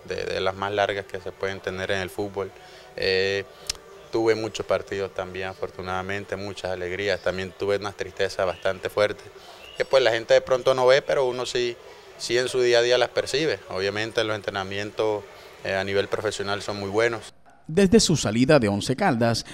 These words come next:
Speaker 2: se ha especulado de su llegada a muchos equipos del rentado nacional, pero aún no hay nada definido. Uno de esos equipos es el Junior de Barranquilla.
Speaker 1: Bueno, eh, Dios quiere y se dé,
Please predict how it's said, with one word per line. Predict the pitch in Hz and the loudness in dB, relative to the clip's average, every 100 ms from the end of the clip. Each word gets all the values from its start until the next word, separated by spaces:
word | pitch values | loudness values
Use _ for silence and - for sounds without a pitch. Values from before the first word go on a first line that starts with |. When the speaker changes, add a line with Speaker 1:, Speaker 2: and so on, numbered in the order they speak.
| - | -4
Speaker 2:
se | - | 2
ha | 123 | 6
especulado | 170 - 220 214 190 190 202 | 6 6 6 8 8 10 8
de | 220 | 8
su | 226 | 8
llegada | 202 180 180 180 - | 8 8 8 6 6
a | 185 | 4
muchos | 180 180 185 | 4 4 4
equipos | 196 170 151 165 160 | 4 2 4 6 6
del | 185 170 | 6 4
rentado | 147 120 147 151 | 4 6 6 6
nacional, | 151 147 160 151 127 98 87 - - | 6 6 8 8 6 2 -2 -10 2
pero | 139 92 92 | 4 6 8
aún | 131 143 127 143 | 10 10 6 4
no | 190 | 4
hay | 196 | 4
nada | 185 185 180 | 2 2 2
definido. | 175 170 185 185 123 104 92 - - - - | 2 2 4 6 6 6 0 -4 -16 -4 4
Uno | 131 135 | 6 8
de | 107 | 4
esos | 104 101 - | 0 -2 -4
equipos | - 151 - 123 117 - - - | 0 2 4 4 4 -4 -6 4
es | 196 | 6
el | 214 175 | 6 8
Junior | 180 175 170 | 8 10 8
de | 175 | 8
Barranquilla. | 165 170 165 165 175 120 104 95 90 - - - | 6 4 2 0 2 4 4 0 -2 -8 -12 2
Speaker 1:
Bueno, | 117 185 131 107 | 6 8 6 6
eh, | 107 | 6
Dios | 107 104 | 4 6
quiere | 127 135 | 8 8
y | |
se | 147 131 | 8 6
dé, | 127 135 143 | 8 10 8